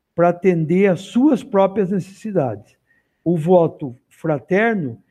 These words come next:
ele vota também pelas suas necessidades, mas, sobretudo, pela necessidade do coletivo. Então, aquilo que é o projeto comum.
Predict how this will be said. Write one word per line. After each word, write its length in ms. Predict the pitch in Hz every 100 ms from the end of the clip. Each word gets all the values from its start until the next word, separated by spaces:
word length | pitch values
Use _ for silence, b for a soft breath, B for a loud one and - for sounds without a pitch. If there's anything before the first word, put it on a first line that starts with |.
| _ _
ele 160 | 165 208
vota 560 | 156 160 135 - 107 - _ _ _ _ -
também 640 | 139 117 151 202 247 247
pelas 340 | 185 165 139
suas 540 | - 185 220 247 190 139
necessidades, 920 | 127 131 117 135 143 180 220 180 110 _ _ _ _
mas, 360 | - 143 196 190
sobretudo, 760 | - 202 175 160 - 175 196 208
pela 240 | 214 196
necessidade 760 | 185 185 - 196 - 160 160 160
do 100 | 185
coletivo. 680 | 190 185 208 - 120 101 _ _ _ _ _ _ _ _
Então, 240 | 127 139 156
aquilo 340 | - 175 180
que 240 | 180 180
é 240 | 160 170 180
o 80 | -
projeto 640 | 151 185 180 135 165 165 185
comum. 400 | 202 208 147